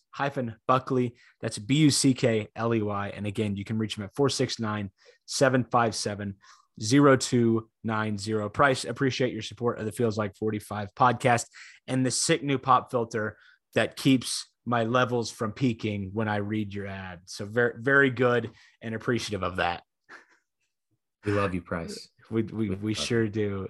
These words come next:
Speaker 1: Dustin, great things happening out of the N F L draft. And, and just off the bat, did we nail it? We kinda nailed it.
Speaker 2: We got really close. So I know we had Malcolm, we had Devin Harper,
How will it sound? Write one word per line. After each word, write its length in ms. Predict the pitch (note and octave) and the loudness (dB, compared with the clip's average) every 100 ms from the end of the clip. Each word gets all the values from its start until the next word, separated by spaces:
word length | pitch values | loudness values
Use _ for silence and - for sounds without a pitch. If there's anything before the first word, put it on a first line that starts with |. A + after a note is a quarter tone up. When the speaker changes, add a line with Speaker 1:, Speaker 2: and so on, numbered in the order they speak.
| A#2+ | 0
Speaker 1:
Dustin, 440 | F3 E3 - C#3+ A2 | 4 4 4 0 -2
great 560 | C#3+ C3 D#3+ G3+ - _ _ _ - | -2 4 6 6 2 _ _ _ 2
things 340 | D#3+ F3 C3+ | 4 4 0
happening 580 | - B2+ C#3+ A#2+ G2+ F#2+ - - _ _ D3+ | -2 -2 -2 -4 -6 -10 -16 -20 _ _ 4
out 140 | D#3 | 6
of 60 | C#3+ | 6
the 100 | C#3+ | 6
N 60 | |
F 140 | C#3 D#3+ | 4 4
L 100 | C3+ | 4
draft. 380 | C3 D3 D3 | 4 4 2
And, 220 | B2+ B2 A#2+ | -2 -8 -8
and 280 | C3+ B2+ A#2 - A#2+ | -6 -6 -8 -12 0
just 260 | G#3 G#3 - | 2 2 2
off 280 | D#3 B3+ - | 4 4 4
the 100 | E3+ | -4
bat, 420 | A2+ C3 G3 - - _ _ _ _ _ _ _ _ - - | 0 0 2 0 -8 _ _ _ _ _ _ _ _ -20 -4
did 180 | B2 A#2 | -2 0
we 80 | B2 | 0
nail 280 | C3+ F3 | 2 2
it? 120 | G#3+ - _ _ _ _ _ B2+ | 0 -6 _ _ _ _ _ -8
We 100 | C3 | 0
kinda 280 | F#3 G#3+ | 2 2
nailed 360 | G#3+ A#3 A#3+ E3+ | 2 2 2 2
it. 180 | D#3 - _ _ _ _ _ _ _ _ _ _ - | 0 -2 _ _ _ _ _ _ _ _ _ _ -4
Speaker 2:
We 180 | A#2 C3+ | 0 2
got 240 | D3+ A2+ | 2 2
really 420 | G2+ F#2 A2 A#2+ | -2 -2 2 2
close. 280 | G#2+ - A2+ - | 0 -2 -2 -4
So 360 | - B2 A2 - _ G2 | -4 0 0 -4 _ -4
I 80 | |
know 200 | A2 B2 - | -2 -2 -2
we 160 | G#2 B2 | 2 2
had 120 | C#3 | 4
Malcolm, 540 | C3 A#2+ A#2 B2+ B2 | 2 0 -2 -2 -2
we 120 | G#2 G#2 | -2 -2
had 180 | A#2+ | 0
Devin 240 | C3 C3 B2 | 2 2 0
Harper, 600 | G#2 B2+ D3+ G#2+ A#2 | 0 0 0 -2 -4